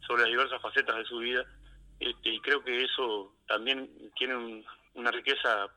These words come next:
particular como la tiene el, el pobre que va por pan, que es el, la transmisión del conocimiento transgeneracional, ¿no? Que pasa de generación en generación aquellas experiencias, aquellas vivencias, y que se van transmitiendo en este documental que intenta recuperar esas historias.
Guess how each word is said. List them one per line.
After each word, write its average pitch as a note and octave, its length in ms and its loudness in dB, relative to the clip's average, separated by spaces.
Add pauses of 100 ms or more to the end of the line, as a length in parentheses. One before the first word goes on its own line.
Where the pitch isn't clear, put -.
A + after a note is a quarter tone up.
(100)
particular C3 480 2
como C#3+ 180 -4
la A2+ 80 0
tiene C3+ 220 0
el, A2+ 360 -6
el A2 160 -8
pobre B2+ 220 -2
que A2+ 60 2
va A#2+ 80 2
por A#2 180 -4
pan, C3+ 220 4 (520)
que C3+ 160 6
es B2+ 60 2
el, C3 240 -2
la A#2+ 120 4
transmisión B2+ 420 2
del E3 80 8
conocimiento B2 560 0
transgeneracional, B2+ 840 2
¿no? A#2+ 120 -14 (220)
Que A2 140 -4 (220)
pasa B2+ 280 2
de A2+ 180 0
generación A2+ 520 2
en C3 60 6
generación B2 480 -2
aquellas A#2 320 -4
experiencias, C3 560 0
aquellas A2 220 -6
vivencias, C3+ 460 0 (520)
y B2 100 -6
que A#2 140 -4
se A#2+ 60 -2
van B2 120 2
transmitiendo A#2+ 440 -4
en A#2+ 60 0
este A#2 120 -8
documental A2+ 480 -2
que G2+ 260 -4 (460)
intenta A2+ 720 0
recuperar A#2+ 540 0
esas G#2+ 200 -6
historias. A2+ 300 -6